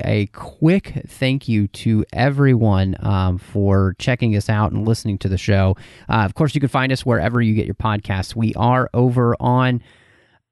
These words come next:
Apple Podcasts and iTunes. Uh, give us a star rating and review over there. Let you, let us know what you think of the show. Help other people find the show. Of course, you can find us wherever you get your podcasts, you know, whether it's Google Play or Stitcher or any of those places.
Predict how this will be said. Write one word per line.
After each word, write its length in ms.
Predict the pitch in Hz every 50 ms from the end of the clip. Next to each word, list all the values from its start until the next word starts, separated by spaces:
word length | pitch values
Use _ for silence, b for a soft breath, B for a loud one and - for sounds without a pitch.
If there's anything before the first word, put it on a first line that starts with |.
| _ _ 123
Apple 360 | 135 156 185 - 196 180 165
Podcasts 580 | - 180 165 160 165 - - 170 160 160 -
and 100 | - 127 -
iTunes. 680 | - 131 143 147 - - 160 151 147 143 131 - - -
Uh, 120 | 123 117
give 180 | 110 110 151 156
us 140 | 180 - 151
a 60 | 127
star 320 | - - 156 147 147 147 143
rating 400 | 139 135 139 139 143 135 127 120
and 260 | - 123 135 135 123
review 300 | 117 113 113 123 127 127
over 120 | 123 120
there. 280 | 120 123 120 120 117 117
Let 200 | 113 120 - - 123
you, 280 | 123 120 120 117 - -
let 160 | 131 147 175 196
us 100 | 185 -
know 140 | 185 180
what 140 | 185 175 110
you 100 | 147 143
think 220 | - - 185 165 180
of 40 |
the 60 | 160 151
show. 320 | - - 151 147 170 185
Help 240 | 175 151 135 - -
other 220 | - 139 139 160 139
people 260 | - 147 143 - 123
find 460 | - - - 135 131 143 165 170 160
the 160 | 147 135 143
show. 360 | 139 - - 139 123 131 147
Of 100 | 151 143
course, 200 | - 139 127 -
you 60 | - 131
can 120 | - 127
find 300 | - - 127 127 131 131
us 140 | 131 - -
wherever 340 | 127 110 71 131 214 254 277
you 140 | 151 120
get 140 | 107 104 76
your 80 | 73 95
podcasts, 680 | - - 98 95 95 - - 98 95 104 104 - -
you 80 | - 113
know, 140 | 110 107 104
whether 320 | 104 110 107 104 110 107
it's 140 | 104 - -
Google 260 | - 117 110 110 104
Play 400 | - - - 151 151 147 147 139
or 120 | 123 104 110
Stitcher 440 | - - 135 - - - 120 101
or 60 | 98 104
any 160 | 120 131 127
of 60 | 120
those 140 | 120 113 -
places. 520 | - - 113 113 110 117 117 107 101 -